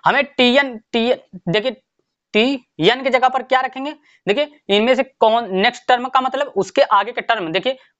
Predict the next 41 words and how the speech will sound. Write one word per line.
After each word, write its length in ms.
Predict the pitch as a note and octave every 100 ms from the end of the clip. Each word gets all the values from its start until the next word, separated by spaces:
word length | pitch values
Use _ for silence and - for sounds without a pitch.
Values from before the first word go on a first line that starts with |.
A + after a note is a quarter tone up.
| -
वन, 560 | C3 D#3+ F#3 G3+ G#3+ F#3 F3
टू, 320 | F#3 G#3 A3 -
थ्री, 300 | E3+ G3+ A#3
फ़ोर, 320 | - G3 F3+
देखिए 260 | D#3 F#3 F#3+ _ _ -
फ़ोर 240 | G3+ C4
टर्म 220 | C4 C#4 C4+
लिखा, 220 | B3 C#4
उसके 300 | G#3 G#3 C#4
आगे 220 | A#3+ A#3
का 80 | C4+
टर्म 260 | B3+ C4 C4
निकालना 300 | A#3+ B3+ C4
है 60 | C4
तो 100 | C4+
फ़ोर 220 | A3+ A#3
के 60 |
बाद 180 | B3+ B3 A3
फ़ाइव 180 | A#3
आता 160 | B3+ C#4
है 60 | C#4
तो 140 | C#4
यहाँ 200 | A#3 A3
पर 120 | A#3+
फ़ाइव 400 | - _ F3+ F#3 E3
लिखेंगे, 340 | C3+ B2+ C3
N 160 | E3 G#3
बराबर 240 | G#3 G#3 G#3
फ़ाइव 260 | G3+ A3
लिख 100 | A3+
देंगे। 200 | A3 B3 C4 _ _ _
A 200 | F3 D#3+ - _ _ _ -
देखिए 260 | F#3+ C4 -
A 120 | A#3 B3
बराबर 240 | B3 B3
निकला 280 | A#3 B3 B3
हमारा 280 | G#3+ A#3+ C#4 -
इलेवन 380 | E3+ F3 F3 D#3+
यानी 300 | E3 F#3+ B3+ G3
ग्यारह 600 | D#3 D3 E3+ E3 G3 A3+ -
प्लस 360 | F#3 A3 -